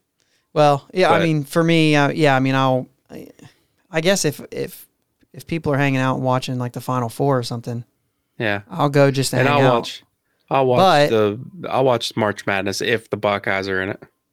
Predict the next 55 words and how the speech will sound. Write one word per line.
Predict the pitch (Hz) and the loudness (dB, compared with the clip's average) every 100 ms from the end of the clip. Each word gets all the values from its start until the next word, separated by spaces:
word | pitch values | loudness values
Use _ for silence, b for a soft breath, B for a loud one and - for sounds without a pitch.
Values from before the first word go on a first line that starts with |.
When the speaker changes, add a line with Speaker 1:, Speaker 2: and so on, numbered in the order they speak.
| _ | _
Speaker 1:
Yeah, | 170 127 117 _ | 0 0 -4 _
but | 143 | 0
we're, | 147 160 151 139 - | 4 4 4 0 -4
you | 156 | -2
know, | 123 123 | 0 0
I | 135 | 0
got | 147 131 | 2 0
a | |
friend | 117 147 151 | 0 0 2
who | 135 | 0
coaches | 123 139 135 127 113 - _ _ _ _ _ | -2 -2 -2 -6 -6 -8 _ _ _ _ _
Speaker 2:
Yeah. | 131 104 90 _ | -2 -2 -4 _
Speaker 1:
collegiate | _ 151 135 127 | _ 0 0 2
basketball, | 139 139 - 127 | 2 0 0 -2
and | 120 | 0
we | 123 | -2
go | 127 | 0
to | 123 | 0
almost | 117 113 | 0 -2
every | 127 117 127 | -4 -6 -10
home | 127 127 | -6 -4
game | 120 110 117 _ _ _ _ _ | -4 -8 -12 _ _ _ _ _
Speaker 2:
Yeah. | - | -4
Speaker 1:
because, | 104 120 - 196 - | -2 -2 -6 -16 -8
you | 147 | -4
know, | 127 113 | -4 -6
he's | 131 | -8
my | 123 | -8
friend. | 113 131 120 | -6 -4 -4
I, | 117 120 | -4 -4
I | - | -2
love | 123 131 131 | -2 0 0
to | 117 | 0
watch | 123 120 | -4 -4
him | - 123 123 - | -4 -6 -8 -10
coach | - 120 - - b b | -4 -4 -6 -20 b b
'cause | - 131 | -8 -4
he's | 139 | 0
a | - | 0
super | 151 110 | 0 0
Speaker 2:
Yeah. | 101 | 0
Speaker 1:
chill | - 143 135 | 0 2 2
dude. | 135 135 147 _ _ _ _ _ | 2 0 0 _ _ _ _ _
But | - 131 | -16 -4
then | 131 | -2
you | 131 | -2
get | 127 139 | 0 0
him, | 139 | 0
he's | 160 208 | 0 2
actually | 247 - 220 | 2 2 2
mostly | 151 170 - | 4 4 0
still | 165 - 151 | -2 2 0
ch-, | 147 - | 0 -2
real | 151 143 | 2 2
chill, | 139 147 143 135 | 2 2 2 -2